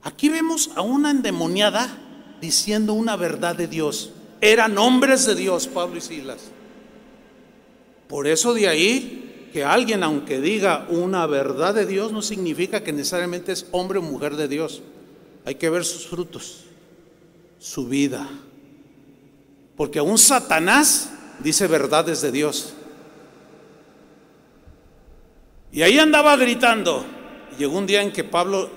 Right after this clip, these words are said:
lo hartó. Pero lo hartó por,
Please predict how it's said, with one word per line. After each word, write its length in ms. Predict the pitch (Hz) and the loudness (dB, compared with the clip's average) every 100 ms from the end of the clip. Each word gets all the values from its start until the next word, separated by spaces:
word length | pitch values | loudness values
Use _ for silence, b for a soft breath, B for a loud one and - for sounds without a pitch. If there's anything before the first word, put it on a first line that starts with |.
| - - - - 131 | -18 -20 -20 -16 -8
lo 80 | |
hartó. 460 | 120 - 170 185 - - - - - - - - | -8 -6 -4 -4 -6 -20 -20 -20 -20 -20 -20 -6
Pero 160 | 160 160 | -2 0
lo 100 | 156 | 0
hartó 420 | - - 220 226 | 0 -4 -4 -2
por, 180 | 208 | -6